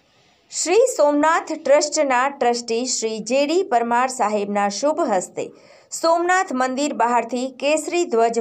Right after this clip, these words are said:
ફરકાવીને બસ સુવિધાનો પ્રારંભ કરવામાં આવ્યો હતો. ગોલોકધામ તીર્થ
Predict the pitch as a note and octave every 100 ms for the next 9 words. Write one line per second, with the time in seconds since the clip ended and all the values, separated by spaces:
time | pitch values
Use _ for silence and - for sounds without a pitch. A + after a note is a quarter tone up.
0 | A#3 G#3+ A3 G#3 G3+ G3+ A3+ F#3 F3+ D4
1 | F#4 C#4+ C#4 A3+ A3 G#3+ G3+ F3+ F3+ -
2 | _ - B3 C#4 D4+ D#4 A#3 G#3 G3 G#3+
3 | A#3+ - D#3+ D#3+ D#3+ - - _ - _
4 | _ _ _ - G3 D4 D#4+ E4+ F4 F4
5 | G4 F#4+ D#4 D#4